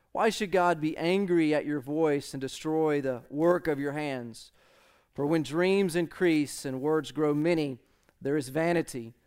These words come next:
But God is the one you must fear." This is the word of the Lord. You may be seated. Recently, we were in worship, and my wife was looking over at one of my children, not the one that is with me this morning,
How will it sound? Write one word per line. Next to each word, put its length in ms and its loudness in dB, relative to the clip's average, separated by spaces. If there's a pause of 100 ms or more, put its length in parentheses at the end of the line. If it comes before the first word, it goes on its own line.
(480)
But 200 -6
God 600 2 (140)
is 140 -10
the 100 -6
one 580 -4
you 220 -8
must 440 -10
fear." 460 -10 (300)
This 200 -6
is 180 -2
the 80 -8
word 200 -4
of 60 -6
the 100 -6
Lord. 380 -4 (1400)
You 80 -4
may 160 2
be 80 -4
seated. 400 -2 (840)
Recently, 600 4
we 260 4
were 400 4
in 440 0
worship, 760 2
and 420 0
my 500 2 (260)
wife 500 2
was 220 0
looking 320 2
over 500 2
at 380 0
one 160 0
of 80 -2
my 160 0
children, 500 -4
not 180 -4
the 60 -8
one 160 -4
that 100 -6
is 120 -10
with 180 -6
me 80 -10
this 220 -12
morning, 400 -2